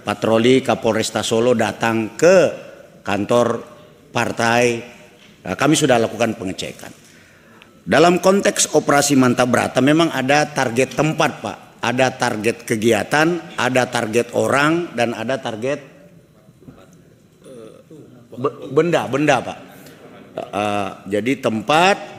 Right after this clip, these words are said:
kegiatan, orang, dan benda atau barang, Pak. Jadi objek penting dalam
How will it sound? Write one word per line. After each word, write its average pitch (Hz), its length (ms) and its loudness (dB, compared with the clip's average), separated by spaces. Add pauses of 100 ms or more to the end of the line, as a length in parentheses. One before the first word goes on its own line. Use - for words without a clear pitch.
(300)
kegiatan, 131 1120 0
orang, 143 380 4 (100)
dan 156 200 0 (1080)
benda 147 400 2
atau 131 160 -2
barang, 110 400 -2
Pak. 85 160 -16 (300)
Jadi 139 220 6 (840)
objek 175 480 2
penting 233 640 4 (880)
dalam 160 320 4